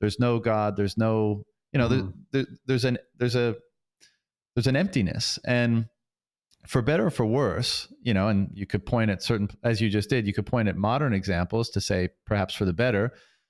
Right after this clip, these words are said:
Speaker 1: And of course, there's always examples to, um, counterbalance that, like, you know, monarchies that were tyrannical in, in,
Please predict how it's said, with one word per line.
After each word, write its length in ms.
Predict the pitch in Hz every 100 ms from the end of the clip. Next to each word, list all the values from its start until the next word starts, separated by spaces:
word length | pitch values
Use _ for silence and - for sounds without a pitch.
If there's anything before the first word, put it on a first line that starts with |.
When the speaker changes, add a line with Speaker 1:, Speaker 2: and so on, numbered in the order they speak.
| _ _
Speaker 1:
And 100 | -
of 80 | 104
course, 380 | - 113 104 - - _ -
there's 160 | 98
always 640 | 101 104 110 104 101 101 - _ _ _
examples 640 | 107 107 107 101 104 92 -
to, 460 | - 101 95 95 - _
um, 460 | - 87 85 85 90 _ _ _ -
counterbalance 640 | 131 160 95 90 87 87
that, 260 | 92 104
like, 240 | 101 92 -
you 80 | 90
know, 80 |
monarchies 640 | 92 92 98 98 - 95 -
that 120 | 90
were 120 | 92
tyrannical 640 | - 101 95 98 95 98
in, 180 | 95 92
in, 240 | - 98